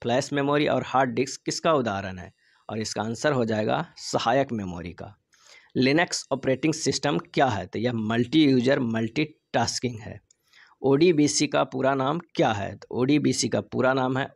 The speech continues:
ओपन डेटाबेस कनेक्टिविटी। नेक्स्ट है, टीएफ़टीपी का पूरा नाम क्या है? तो टीएफ़टीपी का पूरा नाम है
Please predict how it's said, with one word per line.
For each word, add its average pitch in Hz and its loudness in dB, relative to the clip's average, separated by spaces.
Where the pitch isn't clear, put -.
ओपन 139 2
डेटाबेस 120 0
कनेक्टिविटी। 113 -4
नेक्स्ट 147 -2
है, 160 0
टीएफ़टीपी 165 2
का 151 2
पूरा 135 2
नाम 135 2
क्या 143 4
है? 98 -4
तो - -10
टीएफ़टीपी 139 2
का 139 2
पूरा 131 2
नाम 123 0
है 120 -2